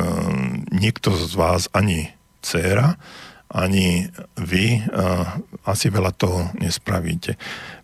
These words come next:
Viac môže samozrejme spraviť dcéra ako vy. Lebo keď vy budete do toho vstupovať, tak, ten odpor voči, voči vám bude o mnoho,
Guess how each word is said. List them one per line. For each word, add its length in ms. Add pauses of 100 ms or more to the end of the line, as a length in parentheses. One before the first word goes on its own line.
Viac 560
môže 320
samozrejme 880
spraviť 480
dcéra 480
ako 240
vy. 160 (400)
Lebo 160
keď 240
vy 140 (180)
budete 400
do 160
toho 320
vstupovať, 720 (720)
tak, 240 (1700)
ten 320 (240)
odpor 480
voči, 560 (160)
voči 640
vám 560 (320)
bude 320
o 80
mnoho, 480